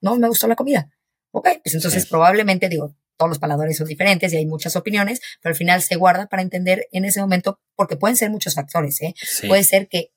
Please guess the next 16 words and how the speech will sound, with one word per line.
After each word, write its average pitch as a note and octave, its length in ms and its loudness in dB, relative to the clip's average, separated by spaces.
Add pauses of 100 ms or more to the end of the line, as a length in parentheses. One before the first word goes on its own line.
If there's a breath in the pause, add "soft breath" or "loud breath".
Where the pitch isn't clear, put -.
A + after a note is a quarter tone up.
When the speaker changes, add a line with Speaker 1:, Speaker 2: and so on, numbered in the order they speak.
Speaker 1:
justo B3 380 2
ese G3 280 2
día, C4 400 0 (580 loud breath)
este, E3+ 640 0 (280)
y, - 380 -14
y F#3 40 2
es F#3 100 0
complicado, E3+ 500 2
¿eh? D#3 100 -2
Operativamente, D#3+ 600 0
porque D3+ 220 -2
ese E3+ 260 0
día G#3+ 140 0
hacía G#3 180 -2
muchísimo G3 600 -2
calor D#3 460 -2